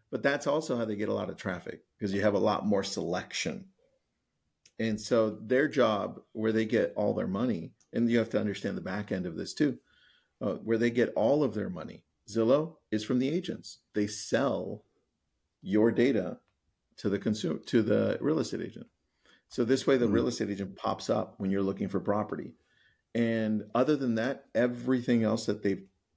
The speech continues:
Speaker 1: taken on, this is why you have to understand, like, well, how do they operate and why are they doing certain things? Everything else that they've done, they've produced negative money on. The only thing that's positive for them year over year is selling leads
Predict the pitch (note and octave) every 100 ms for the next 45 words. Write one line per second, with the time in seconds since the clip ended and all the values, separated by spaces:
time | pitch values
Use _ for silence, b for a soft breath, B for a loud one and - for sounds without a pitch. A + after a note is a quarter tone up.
0 | _ - G#2+ G#2+ F2+ F2+ G#2 D3 - A#2
1 | A#2 A2+ A2 G#2 G2 G2 G2 G2 F#2+ -
2 | F#2 F#2 - _ _ _ _ - F#2 A2
3 | A2 F2+ G2 A2+ E2+ E2 - F#2 G2 G2
4 | F#2 F#2+ G2 - - - A2+ - _ _
5 | _ _ _ - C3 C#3 D#3 D#3+ D#3+ C#3+
6 | B2 B2+ A#2+ G#2+ G#2 F2+ A2 B2 D3 F#3
7 | - _ _ _ _ - A#2+ A2 - G#2
8 | G#2+ G#2+ G#2 G#2 G#2+ G2+ G#2 G2+ G#2 -
9 | E2+ E2+ E2 - - - _ _ _ _
10 | _ _ _ _ - B2 - B2 C3 C#3
11 | C#3 B2+ B2 A2+ G#2+ - G#2+ A2 A#2+ B2
12 | - A#2+ B2 B2 G#2 A#2 A2+ G#2 G#2 G2+
13 | A2+ - - G2+ - A2 A2+ A2+ G2 G2
14 | G2+ E2+ -